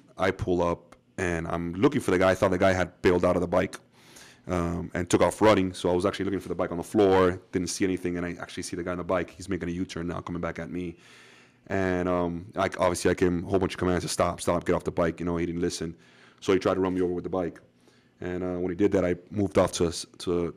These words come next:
one of the sides, and I ended up clotheslining the guy. And the guy ended up, uh, <laughs> flying up in the air,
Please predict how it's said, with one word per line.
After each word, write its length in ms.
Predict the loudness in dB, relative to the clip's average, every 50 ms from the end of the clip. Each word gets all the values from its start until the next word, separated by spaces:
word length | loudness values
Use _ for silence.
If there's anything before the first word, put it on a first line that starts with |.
| -12 -4
one 160 | -2 0 2
of 60 | 2
the 60 | 0 0
sides, 420 | 2 2 2 2 2 0 -2 -2
and 100 | -4 -4
I 40 | -4
ended 200 | -4 -6 -8 -10
up 60 | -6
clotheslining 420 | -2 -2 -2 -2 -2 -6 -8 -8
the 80 | -8 -10
guy. 280 | -10 -10 -10 -12 -14 -16 _ _ _ _ _ -20 -20 -20 -14 -10
And 180 | -8 -8 -6 -6
the 60 | -4
guy 200 | -2 -2 0 0
ended 180 | 0 0 2 0
up, 200 | 0 0 -2 -2
uh, 180 | 0 0 0 0
<laughs> 420 | -2 -2 -4 -4 -4 -4 -10 _
flying 420 | -20 -6 -4 -2 -2 -2 -2 -4 -6
up 140 | -6 -6
in 80 | -6 -6
the 60 | -4 -2
air, 300 | -2 -2 -2 -4 -4